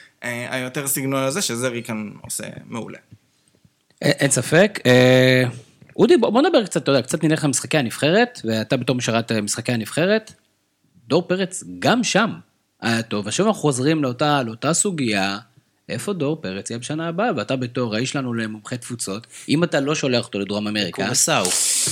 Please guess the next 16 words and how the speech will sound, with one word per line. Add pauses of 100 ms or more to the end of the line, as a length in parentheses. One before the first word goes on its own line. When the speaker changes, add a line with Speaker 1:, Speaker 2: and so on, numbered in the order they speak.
(360)
Speaker 2:
בדיוק,
אם
אתה
לא
שולח
אותו
ל-,
ל-,
לקריבים, (1300)
איפה
דור
פרץ
אמור
למצוא
את
עצמו?